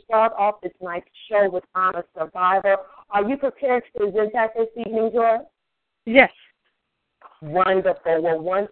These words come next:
Speaker 1: again, callers, those in the chat room, those that will be listening to the archive, you are in for a treat. Tonight I present to you my P O E T sister,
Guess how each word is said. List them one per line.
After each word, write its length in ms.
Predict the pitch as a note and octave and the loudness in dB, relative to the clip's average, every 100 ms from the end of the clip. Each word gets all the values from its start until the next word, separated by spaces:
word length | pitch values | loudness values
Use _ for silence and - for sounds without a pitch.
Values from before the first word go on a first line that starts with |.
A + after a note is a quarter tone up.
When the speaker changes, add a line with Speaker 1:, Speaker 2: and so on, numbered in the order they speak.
| G3+ | -6
Speaker 1:
again, 480 | E3 F#3+ F#3+ F#3+ F#3 _ _ _ _ | -2 0 2 0 -2 _ _ _ _
callers, 560 | A#3+ A#3+ A3+ A3+ A3 G#3+ D3+ | 0 2 4 2 0 -2 -2
those 240 | F#3 F3 | -2 -2
in 100 | D#3 | -6
the 100 | D3+ D3 - | -10 -10 -8
chat 280 | A#3+ A3+ A3 | -2 -2 0
room, 360 | A3 G#3+ G3+ | 0 2 0
those 340 | F3+ F#3+ F#3+ F3+ | 0 0 0 -2
that 100 | E3+ | -8
will 100 | D#3+ | -8
be 120 | E3 | -4
listening 380 | F3 F#3 F3 F3 | -4 -4 -6 -8
to 80 | D#3 | -6
the 160 | D3+ - | -8 -2
archive, 680 | G3 G3+ - F#3+ F#3 F#3 - _ _ _ - | 2 2 0 -2 -2 -2 -8 _ _ _ -10
you 340 | F3 A3+ A#3+ | 0 2 4
are 240 | F3+ E3+ - | 2 0 -4
in 360 | G3+ G#3 G#3 G3+ | -2 0 -2 -2
for 200 | G3 F3 | -6 -4
a 40 | - _ | -6 _
treat. 240 | A#3 G#3+ G#3 - | -6 -6 -6 -6
Tonight 480 | G3 F3+ F#3+ G3+ G3+ | -2 0 2 2 2
I 120 | F#3 F#3 | 0 -2
present 480 | F#3+ D#3+ F3 F3 _ | -2 -6 -4 -6 _
to 60 | E3+ | -10
you 540 | D#3 G#3 C4 F3 C#3+ _ _ _ - | -6 0 2 0 -2 _ _ _ -6
my 320 | F3+ G#3+ B3+ B3 - | 2 4 4 2 -6
P 160 | G3 E3 | -2 -2
O 100 | D3+ | -2
E 80 | D#3 D3 - | -6 -14 -14
T 160 | C#3 _ D#3 | -16 _ -10
sister, 480 | C#3 _ - - | -10 _ -8 -8